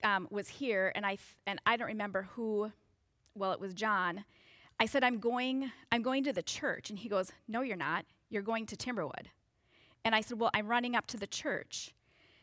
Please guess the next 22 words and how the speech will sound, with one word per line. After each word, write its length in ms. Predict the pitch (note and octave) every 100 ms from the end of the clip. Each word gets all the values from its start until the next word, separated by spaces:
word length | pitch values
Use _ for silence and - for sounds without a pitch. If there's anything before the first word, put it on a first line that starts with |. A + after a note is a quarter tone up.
| _ -
And 140 | A3+
he 160 | G#3+ A#3+
says, 220 | A#3+ G#3
"Well, 160 | G#3 A3+
the 120 | A3
church 380 | - C#4+ C#4 D#4+
is 140 | D4+
the 140 | - D#4
people, 680 | - G4 A3+ F3+ F3 D#4+ - _ _ _ _ _ _ _
Timberwood 500 | - D4+ C#4+ A#3+ G#3
Church 400 | - G#3+ G#3 - -
is 240 | F#3+ - F#3+
the 80 | G3
building, 800 | E3 C#4 C4+ E3 D3 D#3 C#4+ D#4+ _ _ _ G#3+
and 120 | G#3
so 140 | A#3+
you're 200 | A3 A3+
actually 440 | A3+ A#3+ - A#3+ G#3
running 320 | G3 G3 F#3
up 220 | F#3 -
to 260 | - F3 E3+ - _ -
Timberwood 460 | G3+ E3+ D3+ D3